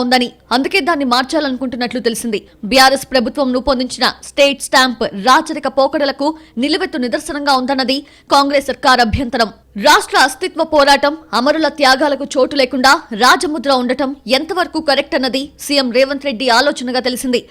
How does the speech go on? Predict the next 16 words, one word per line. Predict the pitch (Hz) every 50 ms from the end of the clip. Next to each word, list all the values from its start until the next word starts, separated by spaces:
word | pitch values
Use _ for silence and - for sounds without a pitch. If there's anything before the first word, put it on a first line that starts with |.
| _ _ _ - 294
కాకతీయుల | 262 269 269 330 320 320 285 269 269 269 -
కళాతోరణం, | 254 269 277 294 285 311 277 262 262 269 285 285 - - _ - -
చార్మినార్ | 294 269 277 277 302 285 285 277 254 262
లాంటి | 254 262 233 254 240 262
వాటికి | 262 254 - - 277 302 294 - - _ - 190 214
రాష్ట్ర | 262 302 - - - 359 - 285
ప్రభుత్వ | 269 220 302 - - 277 247 247
రాజముద్రలో | 247 262 - 320 262 262 226 220 247 262 262 262 285 294 - - _ - 233 277
అంత | 339 - 392 359 -
ప్రాధాన్యత | 233 254 269 240 247 320 330 302 339 - 302 254
అవసరం | 226 240 - - 285 277 254 240
లేదనేది | 247 285 285 330 277 262 240 262 262 285 277 - _ _ _ -
కాంగ్రెస్ | 311 320 339 320 339 320 - - -
ప్రభుత్వం | 262 247 226 302 - 269 269 240 233 233
ఆలోచనట. | 269 294 294 285 - 247 247 240 269 233 - - - _ _ _ _ - 254
అందుకే | 262 262 - - 294